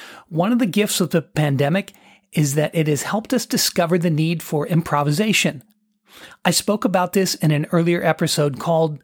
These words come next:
The Joy of Improvisational Living. Plans are a series of assumptions, aren't they?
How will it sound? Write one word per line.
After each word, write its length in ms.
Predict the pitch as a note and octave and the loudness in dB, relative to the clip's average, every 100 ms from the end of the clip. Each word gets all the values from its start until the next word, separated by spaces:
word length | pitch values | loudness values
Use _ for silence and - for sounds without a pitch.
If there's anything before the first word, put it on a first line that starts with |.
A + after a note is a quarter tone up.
| _ _ | _ _
The 100 | E3 | 2
Joy 400 | C#3 D#3 D#3 E3 - | 4 4 2 0 0
of 240 | D3+ D3+ | -2 -2
Improvisational 880 | E3 C#3+ D#3 C#3+ C3+ D3 - D3 C3+ | -2 -2 0 -2 0 -2 0 -2 0
Living. 380 | C3+ B2+ - C#3+ _ _ _ _ _ _ _ _ _ _ - - - - - _ | 0 0 -2 -8 _ _ _ _ _ _ _ _ _ _ -14 -14 -16 -20 -20 _
Plans 560 | - B3+ B3 D3+ C#3 - - | -2 0 2 2 0 -4 -4
are 140 | F#3 | -2
a 60 | F3 | 0
series 360 | - A3 F#3 | 0 0 0
of 80 | D#3+ | 0
assumptions, 540 | C#3 A3+ A3+ D#3+ B2+ | 0 2 2 2 2
aren't 200 | D3 E3+ | 2 2
they? 220 | - B2+ | -2 -6